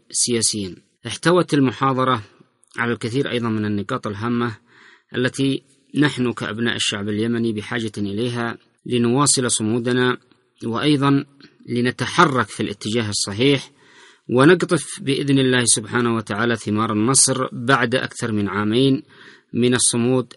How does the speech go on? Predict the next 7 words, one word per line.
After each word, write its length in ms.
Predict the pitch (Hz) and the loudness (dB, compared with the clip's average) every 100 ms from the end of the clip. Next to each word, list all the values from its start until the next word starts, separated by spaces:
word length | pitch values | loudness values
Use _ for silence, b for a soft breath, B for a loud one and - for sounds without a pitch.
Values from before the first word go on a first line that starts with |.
| 127 | -4
الأسطوري 880 | 120 117 - - 110 113 120 120 - | -4 -2 -4 -2 -2 0 0 0 -4
للشعب 500 | 127 107 - 113 107 | -6 -2 -2 -2 -2
اليمني. 500 | 107 107 113 107 - _ B B B B - | -2 0 2 0 -2 _ B B B B -4
هذه 160 | 147 | 4
المحاضرة 560 | 165 139 156 151 143 143 | 4 6 4 4 4 4
جاءت 400 | 139 127 131 - - _ - | 2 2 0 -4 -16 _ -14
في 380 | - 131 131 | -2 2 2